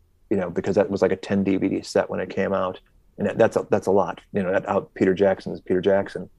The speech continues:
as far as that goes. And there's still so much more to tell. But, um, we as hardcores thought that they'd been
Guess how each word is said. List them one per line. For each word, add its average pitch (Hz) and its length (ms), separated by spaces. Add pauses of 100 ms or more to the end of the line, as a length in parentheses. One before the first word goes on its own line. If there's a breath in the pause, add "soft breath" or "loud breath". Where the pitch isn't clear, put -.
(140)
as - 80
far 185 120
as 175 80
that 196 200
goes. - 320 (260)
And 92 80
there's 92 120
still 92 180
so 104 100
much 95 220
more 92 140
to 90 40
tell. - 340 (500 loud breath)
But, 107 300
um, 104 400 (140)
we 131 380
as 113 120
hardcores 117 800
thought 101 360
that 101 140
they'd 101 220
been 92 300